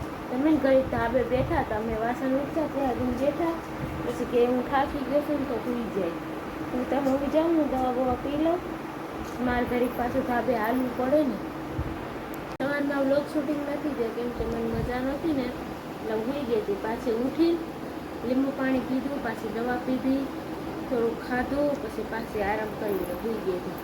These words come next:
પછી કૌશિક આવવાનું થયા ને સાત વાગે, તો એના હાથે જમવાનું બનાવવું પડે.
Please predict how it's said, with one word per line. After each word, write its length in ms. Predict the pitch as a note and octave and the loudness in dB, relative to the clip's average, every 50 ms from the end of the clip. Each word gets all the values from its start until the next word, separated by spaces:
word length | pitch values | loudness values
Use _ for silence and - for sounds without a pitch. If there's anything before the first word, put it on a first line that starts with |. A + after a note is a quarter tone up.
| - - - - - - - - A3+ | -8 -8 -8 -8 -8 -10 -8 -8 -6
પછી 180 | A3+ A3+ A3 G#3 - | -4 -4 -4 -4 -2
કૌશિક 380 | A#3 A#3+ C4 - C4+ A#3+ - A#3 | -2 -2 0 0 0 0 0 2
આવવાનું 380 | A#3 A#3+ B3 B3 A#3+ A#3+ - | 2 2 2 2 0 0 0
થયા 120 | C4+ C4+ C#4+ | 0 0 0
ને 100 | D4 B3+ | -2 -2
સાત 360 | - - A3 G#3+ G#3+ - G#3+ | -2 -2 -4 -4 -4 -2 -2
વાગે, 220 | G#3 G3+ G3+ G3+ | -2 0 0 -2
તો 380 | G3 - G3 G3+ G3+ G3+ G#3 G#3 | -2 -2 0 0 2 2 2 2
એના 120 | G#3+ A3+ | 0 -2
હાથે 300 | A3+ A3 G#3+ G#3 G#3 G#3+ | -4 -4 -4 -4 -4 -4
જમવાનું 500 | G#3 - G#3 G#3 A3 A3+ A3+ A3 A3 G#3+ | -4 -4 -4 -2 -2 -2 -2 -2 -2 -2
બનાવવું 380 | A#3 A#3 B3 B3 B3+ C4 - C#4 | -2 -2 0 0 0 0 0 0
પડે. 480 | C4+ C4+ C#4 - - - - - - | 0 0 0 -2 -4 -4 -8 -8 -8